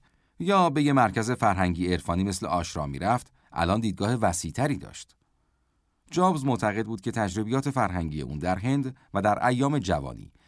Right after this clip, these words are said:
و اعتقادش به ارزش‌های متفاوت با فرهنگ رایج برای توسعه تفکر فردیش ضروری بودن.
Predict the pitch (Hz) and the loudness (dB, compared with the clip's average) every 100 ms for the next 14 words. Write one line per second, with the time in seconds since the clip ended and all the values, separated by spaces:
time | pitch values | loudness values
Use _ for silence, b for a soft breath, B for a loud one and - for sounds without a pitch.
0 | b 80 95 117 104 - 120 143 156 143 | b -2 -2 0 -4 -4 0 0 0 -2
1 | 127 113 104 110 - 135 139 131 113 107 | 0 2 2 0 -2 -2 0 0 -2 0
2 | 123 139 156 127 110 92 85 78 71 85 | 0 2 0 0 0 0 -2 -4 -4 -4
3 | 98 151 123 131 b b - 95 113 117 | 0 -2 -2 -10 b b 2 2 2 0
4 | 117 98 123 135 131 123 120 - 139 135 | -2 0 -2 -2 -2 -2 -2 -2 -4 0
5 | 120 95 98 92 98 113 117 127 117 71 | 2 2 -2 -4 2 2 2 0 -2 -6
6 | 52 | -12